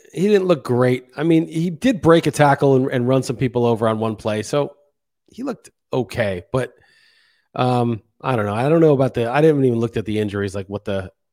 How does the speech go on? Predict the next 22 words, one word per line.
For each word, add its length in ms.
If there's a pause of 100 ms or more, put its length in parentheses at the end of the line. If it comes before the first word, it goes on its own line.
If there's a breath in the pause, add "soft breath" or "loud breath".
(260)
severity 580
was, 280
but 140
it's 120
not 140
a 40
good 180
sign 220
when 140
guys 200
are 80
ruled 320
out, 320
you 80
know, 140
and 80
it's 140
like, 160
okay, 180
you 140
get 120
hurt 280